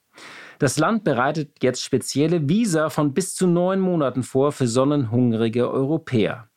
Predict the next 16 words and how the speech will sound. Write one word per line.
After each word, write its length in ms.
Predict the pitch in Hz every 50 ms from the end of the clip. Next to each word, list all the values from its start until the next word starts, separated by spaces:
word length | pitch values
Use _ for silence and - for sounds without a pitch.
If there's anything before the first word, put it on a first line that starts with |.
| _ _ _ _ _ - -
Und 140 | - 113 110
diese 180 | 131 127 127 120
Langzeitbesucher 720 | 104 113 147 185 175 - 175 170 170 147 156 165 - 156
bekommen 460 | 120 - - - 143 143 139 131 123 - - - - - - - _ _ _
ein 120 | - 147 139
spezielles 420 | - - 160 - - 156 147 139
Programm. 480 | - - 135 127 135 135 165 214 226 208
Sie 160 | 156 151 139
beginnen 360 | 123 139 123 165 175 180 170
ihren 280 | 151 143 139 123 120 -
Aufenthalt 760 | - - 151 180 180 196 165 - - 147 147 151 147 - -
mit 120 | 131 113
einer 260 | 107 110 104 98 - -
obligatorischen 800 | - - 117 117 113 113 107 - - 139 147 139 120 143 127
vierzehntägigen 880 | - - 202 214 202 - - 170 - - 147 139 127 120 113 110 127 104
Quarantäne 800 | - 120 117 113 117 110 - 170 180 196 202 226 247 262 247